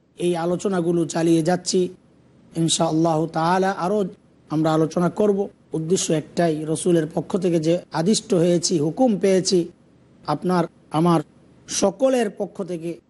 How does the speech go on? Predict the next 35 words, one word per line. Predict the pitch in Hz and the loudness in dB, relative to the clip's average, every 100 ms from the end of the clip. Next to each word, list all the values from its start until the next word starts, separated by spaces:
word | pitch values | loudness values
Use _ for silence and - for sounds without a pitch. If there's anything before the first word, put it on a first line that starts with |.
| _ | _
আল্লাহ | - 180 | -4 -2
রসুল | 185 185 262 | -2 -2 0
সাল্লাল্লাহু | 247 226 214 196 | 2 2 4 2
আলাইহি | 196 | 0
ওয়াসাল্লাম | 196 180 | 0 0
যে | 175 | 0
কথাটা | 202 196 240 196 | 0 0 0 -2
বলেছেন, | 170 180 175 180 | -2 -2 -2 -4
আমি | 170 180 | -4 -4
আপনাদের | 170 165 170 165 151 | -4 -6 -6 -4 -2
কাছে | 175 165 196 175 - _ _ _ | -2 0 -2 -4 -14 _ _ _
এবং | - 262 | 0 2
আমরা | 247 214 196 | 2 2 0
আপনাদের | 180 180 170 | 0 -4 -4
পর্যন্ত | 165 170 156 214 170 | -4 -4 0 0 0
দিনকে | 165 170 196 170 | -2 0 -2 -2
পৌঁছায় | 156 170 175 - 180 | -4 -2 0 0 0
দেওয়ার | 165 165 165 143 | 2 0 0 -4
যে | 160 151 - _ - | -6 -6 -10 _ -6
দায়িত্ব | 151 208 240 - | 0 2 0 -4
তিনি | 214 202 170 | -6 -4 -4
দিয়েছেন, | 165 175 175 165 147 _ _ _ _ _ _ _ | -2 -2 -2 -4 -6 _ _ _ _ _ _ _
সমস্ত | - 254 311 - | -4 0 2 2
উম্মতের | 247 233 208 202 | 0 0 -4 -4
উপর | 196 202 | -2 -2
এই | 180 | -2
দায়িত্ব, | 175 190 185 180 | -2 -4 -4 -6
তুমি | 175 175 | -4 -4
যা | 160 165 | -2 -2
জানো | 165 190 214 | -2 -2 -2
তা | 190 | 0
অন্য | 185 185 | 0 0
পর্যন্ত | 175 190 180 240 196 | 0 0 2 0 0
পৌঁছে | 170 190 226 208 | 0 2 2 2
দাও, | 180 160 | 0 -2